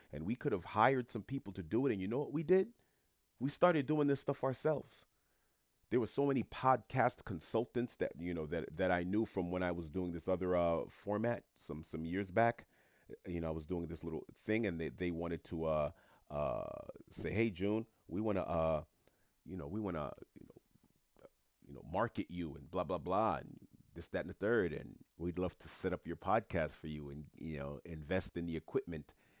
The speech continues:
And take, you know, you know, we'll just take twenty, thirty percent off the top. And I was saying, "Off the top of what? I didn't build it yet."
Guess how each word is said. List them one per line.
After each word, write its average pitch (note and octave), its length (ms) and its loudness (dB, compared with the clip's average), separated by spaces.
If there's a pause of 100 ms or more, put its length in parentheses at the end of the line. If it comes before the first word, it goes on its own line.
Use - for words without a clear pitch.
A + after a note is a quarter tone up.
And E2 380 -6
take, E2+ 300 -4
you F#2+ 100 -2
know, D2 380 -4
you C2+ 80 -10
know, D2 120 -10
we'll F2 160 -6
just E2+ 240 -6
take E2 200 -6
twenty, E2+ 240 -8
thirty E2 260 -4
percent F2 340 -6
off D#2 100 -6
the - 80 -20
top. B2 360 4 (360)
And G2+ 80 -4
I A2 40 4
was G2 140 0
saying, F2+ 380 0 (380)
"Off F#2+ 180 -4
the F#2 80 -2
top G2 340 2
of D#2+ 160 0
what? A#2 480 -2
I F#2 100 2
didn't F#2+ 280 2
build F3 260 6
it - 100 -6
yet." - 260 -6